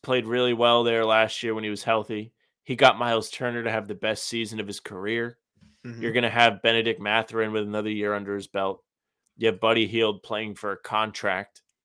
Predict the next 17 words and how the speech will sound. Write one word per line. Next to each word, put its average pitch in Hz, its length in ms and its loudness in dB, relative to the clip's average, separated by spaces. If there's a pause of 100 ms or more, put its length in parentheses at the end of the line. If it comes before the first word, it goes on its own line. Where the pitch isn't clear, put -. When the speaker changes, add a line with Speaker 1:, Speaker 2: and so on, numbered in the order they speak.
(760)
Speaker 1:
And 117 140 -4
then 117 100 2
you 113 120 0
have 113 200 2
Obi 110 320 0
Toppin 107 460 -4
coming 110 260 -4
in 110 140 -4
ready 104 200 0
to 101 80 -6
prove 101 220 -12
himself. 101 400 -4
Nesmith, 104 580 -6 (120)
fresh - 440 -4
with 110 140 -4
the 104 60 -10
bag. 104 580 -2